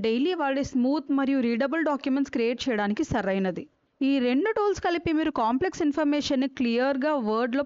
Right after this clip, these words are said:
ప్రజెంట్ చేయొచ్చు. Excel డేటాను వర్డ్కి లింక్ చేయడం వలన మీ డాక్యుమెంట్లో మార్పులు జరిగిన ప్రతిసారి మాన్యువల్గా అప్‌డేట్ చేయకుండా అప్‌డేటెడ్‌గా ఉండేలా చూస్తుంది. ఇప్పుడు Excel డేటాను వర్డ్లో రియల్ టైమ్ అప్‌డేట్స్ కోసం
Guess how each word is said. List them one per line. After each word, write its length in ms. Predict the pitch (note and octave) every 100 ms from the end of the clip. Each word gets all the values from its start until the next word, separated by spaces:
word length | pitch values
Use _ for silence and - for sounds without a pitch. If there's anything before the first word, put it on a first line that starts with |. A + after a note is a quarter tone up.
| C#4+
ప్రజెంట్ 320 | G3+ G#3 G#3
చేయొచ్చు. 340 | F#3+ E3+ - B3 - _ _ _ _ _ _ _ _
Excel 360 | A#3+ A3+ - A4
డేటాను 400 | G4 F#4 F#4 F4+ E4 C4
వర్డ్కి 320 | B3 B3 E4
లింక్ 200 | C#4 C4+ -
చేయడం 260 | D#4 D4 C4+
వలన 180 | B3+ A#3+ A#3+
మీ 60 | C#4+ A#3+
డాక్యుమెంట్లో 500 | G3+ C#4 C#4 C4+ C#4+ B3
మార్పులు 300 | A3+ - B3
జరిగిన 240 | A#3 A3+ A3+ G#3+
ప్రతిసారి 640 | A3 G#3+ D#4 - C#4+ C4+ C4 C#4 - - - G#3+
మాన్యువల్గా 540 | G#3+ C#4+ F4 E4+ F4 D#4
అప్‌డేట్ 300 | G#3 A#3+ C#4+ D4
చేయకుండా 360 | C4 A#3+ A#3 G3+
అప్‌డేటెడ్‌గా 520 | F#3+ A3+ C#4+ C#4+ C#4+ D4
ఉండేలా 280 | A3 G3 G#3+ B3+
చూస్తుంది. 480 | G#3 - F3+ F3 - _ _ A#4+ E4
ఇప్పుడు 240 | E4 G4+ A4 C#4
Excel 260 | - E4+ F4
డేటాను 400 | D4+ C#4+ D#4+ D4+ C4+
వర్డ్లో 300 | A#3 C4 D4 C4
రియల్ 220 | A#3 B3+ C#4+
టైమ్ 160 | F4 D#4+
అప్‌డేట్స్ 340 | A#3+ B3 C#4 -
కోసం 200 | C#4+ D4+